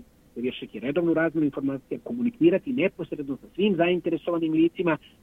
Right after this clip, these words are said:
koji podnose zahteve i slično. I svakako, a, može na kraju da, da kažem, znači, ovaj, naravno, aspekt ratifikacije i što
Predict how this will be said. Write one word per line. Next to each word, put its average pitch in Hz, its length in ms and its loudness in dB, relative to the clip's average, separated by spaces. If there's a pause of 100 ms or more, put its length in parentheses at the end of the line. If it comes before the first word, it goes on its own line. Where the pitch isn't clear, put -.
koji 160 180 4
podnose 160 440 2
zahteve 143 460 0 (380)
i 156 100 -4
slično. - 460 -2 (160)
I 202 200 6
svakako, 226 580 6 (400)
a, 165 300 4
može 170 280 4
na 151 100 -2
kraju 190 360 8
da, 160 400 4
da 156 100 -2
kažem, 165 300 0
znači, 160 260 -4
ovaj, 160 300 2
naravno, 156 360 0
aspekt - 400 -6
ratifikacije 139 760 -2
i 117 40 -4
što 135 480 -2